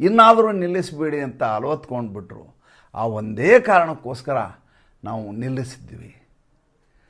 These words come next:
ನಮ್ಮ ಟಾರ್ಗೆಟ್ ಇದ್ದದ್ದು, ನಾನು ಮೊದಲೇ ದಿವಸದಿಂದ, ಬಿಹಾರದ ಪಾಟ್ನಾದಲ್ಲಿ ಹೇಳಿದ ದಿವಸದಿಂದನೂ ನಾ ಹೇಳಿದ್ದು, ಪಾಕಿಸ್ತಾನದ ಮೇಲೆ ದಾಳಿ ಅಂತ ಹೇಳೇ ಇಲ್ಲ ನಾನು. ನಾನು ಹೇಳಿದ್ದು ಉಗ್ರರ ಮೇಲೆ ದಾಳಿ,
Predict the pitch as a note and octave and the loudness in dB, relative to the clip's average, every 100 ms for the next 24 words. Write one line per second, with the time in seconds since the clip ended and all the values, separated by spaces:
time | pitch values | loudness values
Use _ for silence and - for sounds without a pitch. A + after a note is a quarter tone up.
0 | _ _ _ A2+ B2+ B2+ A2+ G#2 - - | _ _ _ -4 -2 0 -2 -6 -4 4
1 | F3 A3+ G3+ F3+ C3+ F#2+ F#2+ A2 A#2 A#2+ | 6 6 2 -4 -6 -10 -14 -10 -8 -6
2 | A2+ C3+ D#3+ G#3 F#3 F3+ - D#3 C#3 B2 | -6 -4 -2 -2 0 -4 -4 -6 -2 -2
3 | A2 C3 D3+ D#3 C3+ C3+ C3 D3 D3 C3+ | -2 0 2 0 -4 -6 -6 -6 -6 -6
4 | C3 B2 B2+ A2+ B2 B2 A#2+ E3+ E3+ A#2+ | -6 -6 -8 -8 -12 -10 -12 -10 -8 -6
5 | B2+ D3 A2+ G3 B3+ - _ _ _ - | -6 -6 -4 -2 -2 -6 _ _ _ -2
6 | C3+ G3 G3+ G#3 F#3+ G#3 G#3 G#3 G#3+ G#3+ | -2 -2 2 6 8 8 6 6 4 4
7 | F#3 E3 E3 E3 D3 D#3 A#2+ A2+ A2+ G2+ | 6 6 6 4 0 -6 -4 -4 -6 -8
8 | F#2+ F2 - - _ _ _ _ _ _ | -12 -16 -18 -20 _ _ _ _ _ _
9 | - A#2+ A#2+ C#3 D3+ G3 B3 - - _ | -10 -6 -2 -2 -2 -2 -2 -6 -20 _
10 | - B2+ B2+ E3+ F#3 G3 G3+ G3+ G3 F#3+ | -10 -4 2 4 4 4 2 0 2 4
11 | G3 A3 B3 - | 4 2 -4 -12